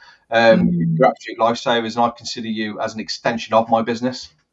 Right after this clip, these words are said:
Speaker 2: Well, that's, that's fantastic. 'Cause, you know, I, I guess how we w-,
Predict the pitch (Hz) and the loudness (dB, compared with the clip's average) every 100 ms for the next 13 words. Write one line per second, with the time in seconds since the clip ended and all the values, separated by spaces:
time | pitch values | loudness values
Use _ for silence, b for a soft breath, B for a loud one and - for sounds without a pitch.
0 | _ 247 208 226 - - 233 - - 214 | _ -2 0 2 -2 0 0 0 0 0
1 | 214 214 214 - 208 196 196 185 - 277 | 2 2 0 0 0 2 0 0 2 0
2 | - - - - B B B - 220 214 | 0 2 2 0 B B B 0 4 4
3 | 190 208 202 202 - 247 202 | 6 6 6 2 -8 -6 -6